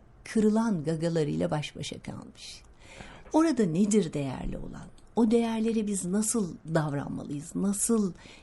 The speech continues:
yaklaşmalıyız? Bunlar o kadar önemli şeyler ki insanları etiketlememek, yani "O böyle değil mi? İşte o millet böyle değil mi? Bu millet böyle değil mi?" şeklinde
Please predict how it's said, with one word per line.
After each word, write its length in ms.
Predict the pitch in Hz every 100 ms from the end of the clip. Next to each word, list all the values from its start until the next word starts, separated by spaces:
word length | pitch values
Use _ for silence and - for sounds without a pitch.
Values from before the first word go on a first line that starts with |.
| - -
yaklaşmalıyız? 920 | 185 - 175 170 - 160 151 165 -
Bunlar 280 | 285 269 202
o 100 | -
kadar 360 | 208 185 156 -
önemli 400 | 175 180 175 180
şeyler 420 | - 180 196 208
ki 220 | 196 156 - - - - - -
insanları 540 | 240 - 233 226 226
etiketlememek, 920 | - 214 - 220 214 - 214 170 147 - - - - - - - - - - - -
yani 380 | 185 160 147 143 - - - - -
"O 140 | 151 139
böyle 340 | 151 160 160
değil 200 | 208 262
mi? 240 | 214 147 170 -
İşte 280 | - - 170 - - - - - -
o 100 | 160
millet 400 | 151 147 151 -
böyle 260 | 156 156
değil 180 | 156 226
mi? 200 | 202 139
Bu 80 | 160
millet 360 | 156 156 165 -
böyle 300 | 156 160 160
değil 180 | 208 247
mi?" 120 | 185
şeklinde 560 | - - - 139 -